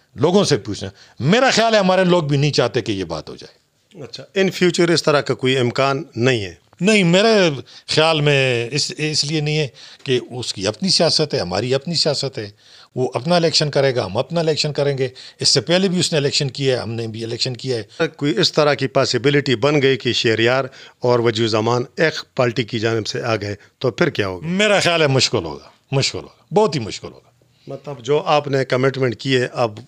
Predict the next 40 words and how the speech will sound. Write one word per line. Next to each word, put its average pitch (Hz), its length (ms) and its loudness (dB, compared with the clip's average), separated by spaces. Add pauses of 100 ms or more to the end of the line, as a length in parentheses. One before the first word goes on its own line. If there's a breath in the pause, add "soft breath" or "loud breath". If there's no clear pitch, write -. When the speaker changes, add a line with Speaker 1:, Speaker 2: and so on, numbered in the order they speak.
Speaker 2:
उसी 127 220 -2
पे 113 180 -2
आप 117 240 -4
चलेंगे? 185 240 -2
Speaker 1:
नहीं, 226 100 2
मैं 185 260 0
तो 175 320 4
उस 147 120 2
कमिटमेंट 143 420 2
को, 151 80 4
आपको 160 240 2
इस 160 220 2
बात 151 220 0
का 143 100 2
तो 131 140 2
इल्म 143 200 2
है 113 80 2
ना 113 120 -2 (580 soft breath)
कि 117 480 2 (280 soft breath)
जब 131 160 2
शहरयार 139 460 2
को 143 100 0
टिकट 131 320 0
नहीं 165 160 4
मिला 117 220 2
था, - 300 -8 (540)
तो 110 60 -4
मैं 135 200 2
तो 147 120 2
अपनी 131 240 2
बात 123 240 0
को 117 100 -4 (120)
नहीं 117 180 -4
छोड़ता। 101 320 -6
मैंने 143 280 2
जो 131 140 0
कमिटमेंट 131 440 -4
कर 160 160 2
ली 151 160 0
है 117 200 0